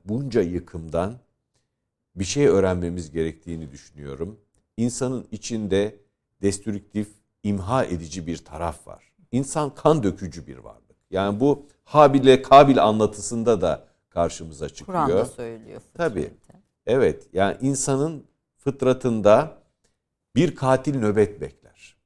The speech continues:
Speaker 2: Hı hı.
Speaker 1: Bir linççi nöbet bekler. Bir zalim nöbet bekler.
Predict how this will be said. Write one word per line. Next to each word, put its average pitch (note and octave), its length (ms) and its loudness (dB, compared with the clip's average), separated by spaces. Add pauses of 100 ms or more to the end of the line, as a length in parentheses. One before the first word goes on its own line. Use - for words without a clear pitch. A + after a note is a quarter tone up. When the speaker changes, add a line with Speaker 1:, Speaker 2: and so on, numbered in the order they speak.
(120)
Speaker 2:
Hı D#3 60 -20
hı. C#3+ 180 -20 (260)
Speaker 1:
Bir A3 260 2
linççi B2 420 -2
nöbet F#2+ 420 -2
bekler. - 580 -12
Bir B2 160 0
zalim G#2 540 0
nöbet E2+ 400 -6
bekler. B1 360 -20